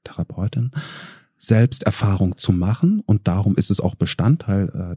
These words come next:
dieser Weiterbildungen, um eben eine gewisse Vorstellung davon zu bekommen, was bedeutet das eigentlich, wenn man mal eine Familienaufstellung macht? Wie fühlt denn sich das an? Was ist denn das für eine Erfahrung? Ja. Und das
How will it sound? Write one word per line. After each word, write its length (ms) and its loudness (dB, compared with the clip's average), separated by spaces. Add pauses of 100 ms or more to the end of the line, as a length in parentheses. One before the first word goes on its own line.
dieser 240 -4
Weiterbildungen, 1000 0 (460)
um 240 6
eben 220 4
eine 80 4
gewisse 360 2
Vorstellung 540 2
davon 300 2
zu 140 -4
bekommen, 400 0
was 100 4
bedeutet 680 0
das 180 -2
eigentlich, 720 0
wenn 140 4
man 160 4
mal 120 0
eine 120 0
Familienaufstellung 1000 -2
macht? 360 -14
Wie 80 2
fühlt 480 2
denn 80 -4
sich 180 -6
das 160 -8
an? 340 -2
Was 120 -2
ist 140 -2
denn 60 2
das 140 -4
für 140 -4
eine 140 2
Erfahrung? 720 -4 (120)
Ja. 260 -10 (1040)
Und 240 2
das 200 2